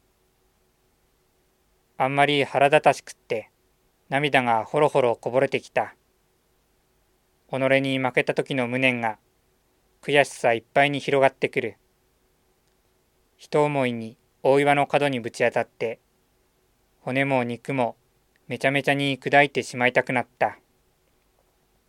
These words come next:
それでも、まだじっと座っていた。だんだん怒りも、掛け軸も、和尚も、切っ先も、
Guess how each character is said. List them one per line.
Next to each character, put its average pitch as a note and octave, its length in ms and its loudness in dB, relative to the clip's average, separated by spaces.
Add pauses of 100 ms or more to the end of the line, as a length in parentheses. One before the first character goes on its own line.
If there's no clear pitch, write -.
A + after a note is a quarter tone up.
(1500)
そ - 200 -10
れ C#3 100 0
で C#3 100 2
も、 A#2 220 -6 (540)
ま C3 160 0
だ A#2+ 320 4
じ C3 100 -12
っ G#2+ 60 -14
と - 140 -4
座 C3+ 200 2
っ C3 100 4
て - 140 -2
い A2+ 80 -6
た。 - 280 -2 (1800)
だ B2+ 100 2
ん B2+ 80 -4
だ C3 140 2
ん B2 100 -2
怒 C#3 200 2
り C3+ 120 0
も、 A2+ 200 -6 (500)
掛 F3+ 120 -10
け D3+ 120 2
軸 C#3 240 -6
も、 A2 180 -8 (600)
和 C#3 120 0
尚 C3+ 240 2
も、 A2 200 -10 (540)
切 - 100 -14
っ - 20 -14
先 - 300 0
も、 B2 220 -4